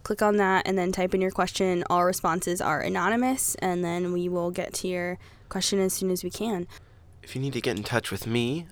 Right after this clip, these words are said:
Speaker 2: um, you can call me any hour of the day. My number is five five five.
Speaker 1: <laughs>
Speaker 2: Five five five five five.
Speaker 1: So, Austin, relation tip of the week. Okay.
Speaker 2: <laughs> Relation tip of the week.
Speaker 1: <laughs> Yeah. So it's time for the relation tip of the week. And this is really just your parting words.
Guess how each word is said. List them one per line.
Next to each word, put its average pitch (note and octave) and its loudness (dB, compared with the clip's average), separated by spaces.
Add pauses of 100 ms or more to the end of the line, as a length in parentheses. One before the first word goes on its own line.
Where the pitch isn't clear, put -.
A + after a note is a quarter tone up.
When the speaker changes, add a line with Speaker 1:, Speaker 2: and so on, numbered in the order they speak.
Speaker 2:
um, G2+ -8
you G#2 -8
can A2 -4
call G#2 0
me G2+ 0
any G#2 0
hour A#2 2
of A#2 0
the A2 -2
day. G2 0
My G#2 0
number G2 2
is - -2
five F#2+ 2
five D#3+ -4
five. - 2
Speaker 1:
<laughs> D#4 4
Speaker 2:
Five F2 0
five B2+ 0
five - -6
five - -14
five. - -20 (120)
Speaker 1:
So, G3+ 2 (180)
Austin, F#3+ -4 (100)
relation F#3 -6
tip F3+ -14
of - -18
the - -14
week. - -16 (760)
Okay. G#3 -2 (240)
Speaker 2:
<laughs> - -2
Relation A#2 2
tip B2+ 2
of A#2+ -2
the A2+ 2
week. - -2
Speaker 1:
<laughs> C#5 6
Yeah. B3 12 (380)
So - 6
it's A3+ 6
time B3 10
for A3+ 8 (180)
the G#3+ 4
relation A3 6
tip F#3+ 0
of F3+ 2
the F3+ 2
week. F3+ -2
And F#3 0
this A3+ 2
is A#3 2
really F#3+ 4
just F#3+ -2
your F3+ 0
parting F3 0
words. E3+ -2